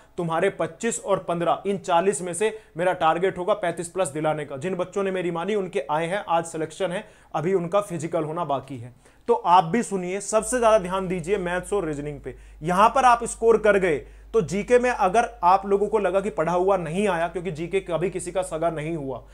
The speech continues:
ये फैक्ट है, तो आप जो है यहां से कवर कर सकते हैं। हिंदी इंग्लिश में आप इतना कर ही जाएंगे कि आप कट ऑफ पार कर जाएं,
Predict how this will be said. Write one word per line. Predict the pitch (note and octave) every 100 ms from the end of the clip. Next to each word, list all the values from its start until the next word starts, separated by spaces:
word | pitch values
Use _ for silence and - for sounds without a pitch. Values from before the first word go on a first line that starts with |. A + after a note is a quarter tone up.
| - E3
ये | G#3
फैक्ट | G#3 A3 A3 E3
है, | C3+ - - -
तो | B3 -
आप | F3+ G#3+ A3
जो | D#3+ D#3+
है | F#3+ A#3 - -
यहां | D#3+ D3+ E3+ F#3
से | F#3+ A3
कवर | E3+ F3+
कर | F#3 E3+
सकते | - C#3 - C3
हैं। | B2
हिंदी | C#3 G3 A3
इंग्लिश | G#3+ G#3 G#3 F#3
में | G3 - - -
आप | F3+ F#3
इतना | F3+ F3+
कर | E3 D#3+
ही | F3+
जाएंगे | F3 E3 F3+
कि | F3
आप | E3 -
कट | D3 E3
ऑफ | E3
पार | C#3+ C#3
कर | C#3 C3
जाएं, | B2 A#2+